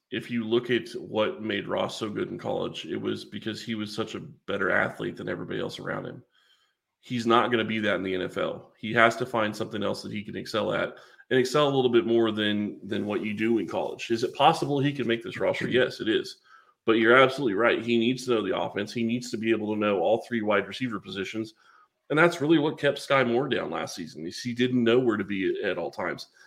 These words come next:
And Sky Moore is a guy that I think is going to have a huge year just because I do think he understands the offense,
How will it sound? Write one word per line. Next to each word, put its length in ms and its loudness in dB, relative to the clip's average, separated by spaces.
And 120 -4
Sky 240 6
Moore 320 4
is 140 0
a 40 -2
guy 260 2
that 120 0
I 100 6
think 220 -2
is 140 -6
going 200 -2
to 60 0
have 160 0
a 60 -4
huge 340 -8
year 140 -6
just 240 -16
because 240 -6
I 80 0
do 180 -2
think 220 -4
he 120 -6
understands 440 -6
the 120 2
offense, 440 -2